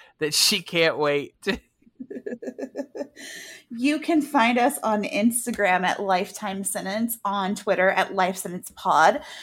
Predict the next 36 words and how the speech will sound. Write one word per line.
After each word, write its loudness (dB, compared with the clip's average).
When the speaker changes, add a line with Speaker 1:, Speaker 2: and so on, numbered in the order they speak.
Speaker 2:
You 0
can 2
like 6
our 6
Facebook -4
page 0
at -6
facebook -4
dot 0
com -2
slash -6
lifetime -6
sentence. -6
Also, 0
shout 8
out 10
to -2
all 12
the 2
people -4
that 4
have 4
been 0
liking 4
our 0
Facebook -2
page -8
lately. -4
Like, -14
we 0
Speaker 1:
Yeah. 6
Speaker 2:
love 10
you. 4
Thank 0
you. 2
Um, 8